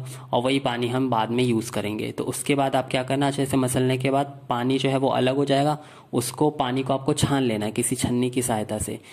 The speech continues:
और ये जो बीज वगैरह देख रहे हो ना, आपको इसको डिस्कार्ड कर देना है, यानी कि फेंक देना है, ये हमें, हमारे काम का नहीं है। और एक चीज़, जब आप इसको मसलोगे छन्नी के ऊपर, तब आप इसमें थोड़ा थोड़ा करके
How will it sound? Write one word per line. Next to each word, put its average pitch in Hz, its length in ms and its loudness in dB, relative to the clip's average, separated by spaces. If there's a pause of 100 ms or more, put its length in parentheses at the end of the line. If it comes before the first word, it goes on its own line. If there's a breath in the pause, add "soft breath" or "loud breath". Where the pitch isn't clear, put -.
(200 loud breath)
और 127 100 2
ये 135 100 4
जो 139 120 4
बीज 135 280 2
वगैरह 139 280 0
देख 139 220 0
रहे 151 60 0
हो 160 80 2
ना, 156 100 4
आपको 135 220 0
इसको 143 220 2
डिस्कार्ड 131 460 0
कर 127 140 0
देना 120 220 0
है, 139 40 2
यानी 131 160 2
कि 143 100 2
फेंक 120 340 0
देना 110 200 0
है, 120 80 2
ये 131 120 2
हमें, 127 160 4
हमारे 123 440 0
काम 113 260 0
का 113 120 0
नहीं 101 200 -4
है। 101 120 -10 (720)
और 147 160 2
एक 160 100 0
चीज़, 165 300 2
जब 151 140 2
आप 147 160 2
इसको 147 200 0
मसलोगे 131 640 2
छन्नी 127 360 2
के 131 100 2
ऊपर, 127 240 2 (120)
तब 139 140 2
आप 143 240 0
इसमें 139 340 0
थोड़ा 139 240 2
थोड़ा 139 200 2
करके 143 280 0